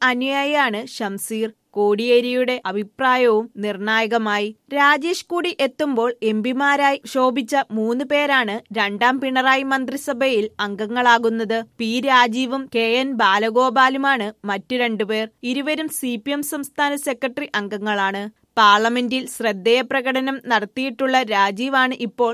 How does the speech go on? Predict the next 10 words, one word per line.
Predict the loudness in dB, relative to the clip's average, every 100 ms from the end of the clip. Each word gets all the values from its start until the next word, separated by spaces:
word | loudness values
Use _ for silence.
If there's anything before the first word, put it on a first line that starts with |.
| -2
നിയമസഭയിൽ | -4 -2 -2 -4 0 0 0 0
ഭരണകക്ഷിയുടെ | 0 0 0 -2 -4 -6 -6 -2 -2
വാദമുഖങ്ങൾ | 2 2 2 0 0 0 -2 -4 -6 -6
ഏറ്റവും | -4 -4 -2 -4 -4
ശക്തമായി | -6 -4 -4 -2 -2
ഉന്നയിക്കുന്നത്. | -4 -6 -2 -4 -2 -2 -2 -4 -6 -2
രാജേഷിന്റെ | 4 4 4 -2 -2 -2 0
വരവ് | 2 2 0 -4 -4
മന്ത്രിസഭയുടെ | -2 -2 -4 -2 0 2 2 0
യുവത്വത്തിന് | -2 -2 -4 -6 -6 -4